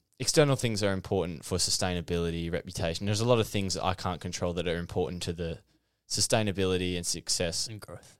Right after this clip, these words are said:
Speaker 1: and growth of the podcast. You can't deny that. But I'm almost even more grateful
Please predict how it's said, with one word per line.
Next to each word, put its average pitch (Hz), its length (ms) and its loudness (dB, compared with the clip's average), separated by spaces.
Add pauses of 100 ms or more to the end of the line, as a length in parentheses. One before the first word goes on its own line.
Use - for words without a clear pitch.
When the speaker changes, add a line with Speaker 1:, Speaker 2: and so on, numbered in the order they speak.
Speaker 1:
and 98 120 0
growth 85 260 2
of - 60 -12
the - 60 -8
podcast. - 480 -10 (840)
You - 60 -20
can't - 240 -4
deny 65 200 -10
that. - 160 -14 (840)
But 107 220 8 (1400)
I'm 101 140 0
almost 98 420 0
even 92 240 -2
more 90 180 -4
grateful 82 520 -4